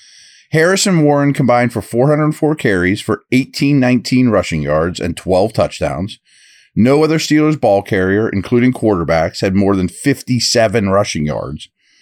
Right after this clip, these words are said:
The Lions were the only other team with two running backs with a hundred yard, thousand yards or more from scrimmage. I do think you will see these two on the field a lot more with Smith.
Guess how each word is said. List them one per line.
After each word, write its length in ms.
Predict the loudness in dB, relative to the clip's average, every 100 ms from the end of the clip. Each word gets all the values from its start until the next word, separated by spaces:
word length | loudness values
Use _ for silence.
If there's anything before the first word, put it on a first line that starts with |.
| _ _ -4
The 80 | 0
Lions 500 | 2 2 2 2 2
were 80 | 2
the 120 | 4
only 180 | 2 2
other 100 | 0
team 260 | 0 0
with 120 | 0
two 180 | -2 0
running 300 | 2 0 0
backs 360 | 2 2 0 -4
with 140 | -4
a 60 | -4
hundred 320 | -4 -4 -4
yard, 300 | -2 -4 -4 -4
thousand 420 | -2 0 -2 0
yards 360 | 2 2 -2
or 160 | -4 -4
more 260 | 0 0 -2
from 180 | -6
scrimmage. 500 | -10 -8 -10 -12 -20 _ _ _ _ _ -4
I 100 | -2
do 180 | 2 2
think 220 | 2 2
you 140 | 2
will 80 | 2
see 200 | 2 0
these 260 | 0 -2 0
two 180 | 0
on 100 | 2
the 80 | 0
field 420 | -2 -2 -2 -2 -4
a 60 | -2
lot 320 | 0 0 0
more 260 | -2 -4 -4
with 160 | -6
Smith. 440 | -8 -10 -10 -18